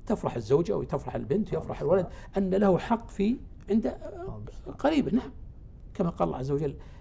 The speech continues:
"آه، فيومئذ لا، فلا أنساب بينهم يومئذ ولا يتساءلون". قال ابن مسعود رضي الله عنه كما في تفسير الآية: يفرح الر-، الر-،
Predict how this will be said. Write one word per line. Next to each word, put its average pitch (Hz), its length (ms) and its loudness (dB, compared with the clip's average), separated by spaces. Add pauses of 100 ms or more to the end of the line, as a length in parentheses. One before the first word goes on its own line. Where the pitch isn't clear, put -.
"آه، - 400 -4
فيومئذ 139 500 4
لا، 131 260 0 (720)
فلا 175 240 4
أنساب 156 320 2
بينهم 139 260 4
يومئذ 151 240 4
ولا 254 200 6
يتساءلون". 214 540 2 (280)
قال 165 120 4
ابن 151 120 0
مسعود 156 280 -2
رضي 139 160 0
الله 143 220 -2
عنه 185 100 2 (300)
كما 127 180 2
في 139 100 0
تفسير 127 340 -2
الآية: 170 360 0
يفرح 180 340 2
الر-، 151 560 2
الر-، 123 400 -6